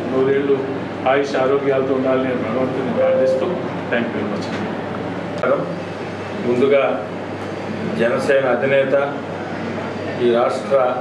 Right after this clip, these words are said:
Speaker 2: ఆంధ్రప్రదేశ్ రాష్ట్ర ఉప ముఖ్యమంత్రి వర్యులు శ్రీ పవన్ కళ్యాణ్ గారికి నెల్లూరు రూరల్ నియోజకవర్గం తెలుగుదేశం పార్టీ తరఫున, మా తరఫున ప్రత్యేకంగా జన్మదిన శుభాకాంక్షలు తెలియజేస్తూ,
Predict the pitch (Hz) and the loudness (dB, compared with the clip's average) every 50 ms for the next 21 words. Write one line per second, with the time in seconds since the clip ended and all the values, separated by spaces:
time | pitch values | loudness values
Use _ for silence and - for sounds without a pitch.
0 | - - - 107 123 127 131 131 127 123 127 127 127 123 113 113 120 120 120 - | -4 -6 -2 -2 -2 0 2 0 2 2 4 2 2 2 2 2 2 2 2 2
1 | 117 113 107 120 127 131 123 127 - 127 123 123 120 117 117 117 120 117 113 117 | 0 0 0 0 0 0 0 0 0 0 2 2 2 2 2 2 4 4 2 2
2 | 120 120 113 107 107 107 107 - - - 120 120 113 - 107 113 123 123 120 120 | 2 2 2 2 0 -2 -4 -6 -4 0 2 2 2 4 2 2 2 2 2 2
3 | 120 120 120 117 113 110 117 110 110 107 107 - 117 107 104 101 - - - - | 2 2 2 2 2 2 2 2 2 0 -2 0 0 0 0 0 -2 -4 -6 -6
4 | - - - - - - - 120 117 120 123 139 135 - 123 123 127 127 127 123 | -8 -8 -8 -8 -8 -4 -2 0 2 4 4 4 4 4 4 4 4 6 4 4
5 | 123 120 117 120 120 120 - 120 113 110 110 117 113 110 107 110 110 117 117 117 | 4 4 4 4 4 2 2 2 0 2 2 0 0 2 2 2 2 2 4 4
6 | 120 117 - - 113 101 104 110 113 110 - 117 110 104 110 107 - 107 113 117 | 4 2 2 0 -2 -2 0 2 2 2 2 0 0 2 2 0 0 0 0 2
7 | 120 123 117 117 - - - - - - - - - - 113 110 117 113 - 117 | 2 2 0 -2 -6 -6 -6 -6 -6 -6 -6 -6 -4 0 2 2 2 4 4 2
8 | 113 110 113 117 117 113 110 110 110 110 - - 113 110 107 - 120 117 117 113 | 2 2 2 2 2 2 2 0 -2 -4 -4 -2 0 0 0 2 0 2 2 2
9 | 113 107 - 113 110 110 113 110 120 117 113 107 107 110 - - - - 107 104 | 2 2 2 2 2 2 2 2 2 2 2 0 0 -2 -4 -6 -4 -4 0 2
10 | 110 107 107 113 113 110 107 110 113 - 110 110 104 113 113 110 113 110 107 107 | 2 2 2 2 0 0 2 0 0 0 0 0 0 2 2 4 2 2 2 2
11 | - 131 - | 0 -2 -2